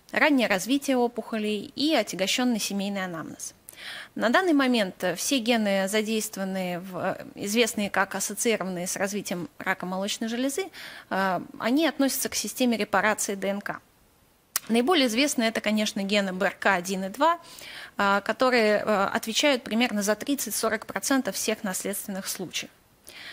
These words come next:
Данные опухоли характеризуются абсолютно, э, показательными клиническими молекулярно-генетическими особенностями,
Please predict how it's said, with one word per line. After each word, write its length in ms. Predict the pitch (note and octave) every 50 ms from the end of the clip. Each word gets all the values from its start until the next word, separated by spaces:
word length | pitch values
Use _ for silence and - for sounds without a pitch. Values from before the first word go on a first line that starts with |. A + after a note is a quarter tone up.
| - - - - - - - - - - - - _ _ _ _ _ _ _ - _ _ - - _ _
Данные 680 | - G#3 A3+ D4 D#4 C#4+ C#4 C4 B3 A#3+ A#3 A3+ A3+ G#3+ - - - -
опухоли 640 | - A3 B3 A#3 - - - A3+ G3+ F#3+ F#3 F3+ G3 F#3+ - - - -
характеризуются 1000 | - A#3 A3 G#3 - - A3+ B3+ A3+ A#3+ B3+ A#3+ G#3+ - - - G3+ F#3 F#3+ - - - - _ _ _ - - - - - -
абсолютно, 640 | - A3 - - A#3 A#3+ A#3+ A#3 A3 G3+ G3+ G3+ G3 - - - - - - - - - - -
э, 320 | G3+ G3 G3 F#3 F#3+ F#3+ - - -
показательными 640 | A3+ - A#3+ A#3 B3 A#3 A3 - G#3 G3+ F#3+ F#3 G3
клиническими 640 | - A#3 A#3+ A#3 G#3+ G#3 - - - - G3 F#3+ F#3
молекулярно-генетическими 1200 | F#3+ G3+ G3 - - A#3 A#3 A3+ G#3+ G#3 G3+ F#3+ G3+ A3 G#3+ - G#3+ - - - - - F#3+ F#3
особенностями, 800 | - - - - F4 D#4+ D#4 C#4 C4+ - - - B3 A3+ G#3+